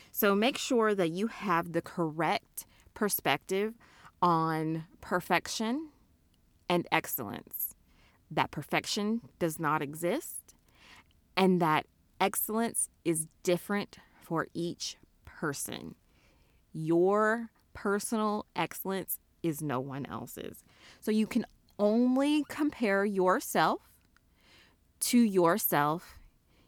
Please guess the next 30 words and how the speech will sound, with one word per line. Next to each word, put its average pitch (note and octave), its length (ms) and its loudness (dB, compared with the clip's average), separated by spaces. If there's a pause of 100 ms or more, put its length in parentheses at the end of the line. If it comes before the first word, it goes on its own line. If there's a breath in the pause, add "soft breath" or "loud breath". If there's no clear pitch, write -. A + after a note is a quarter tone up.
(160 soft breath)
in F#3 160 4
a E3 80 4
way F3 640 2 (140)
that F3 160 2
helps - 400 -2
you F3+ 200 -2
to - 180 -4
see E3+ 440 -2 (160)
how E3 280 0
far D#3+ 360 -2
you've E3 280 -2
come, F3+ 380 0 (920 soft breath)
not E3+ 640 2 (500 soft breath)
what E3+ 340 2
you E3+ 140 -2
perceive D#3 760 -4 (300)
as C3+ 460 -2 (520)
failures. C2 640 -10 (360 loud breath)
So C4 120 0
sure, B3 400 0 (400 soft breath)
if - 80 -16
you're A#3+ 100 2
working G#3+ 280 2
on G#3 100 0
a G#3 40 -2
project, F#3 640 0 (480)
check - 260 0
in F#3+ 160 0
with F#3 160 -2
yourself, F3 540 0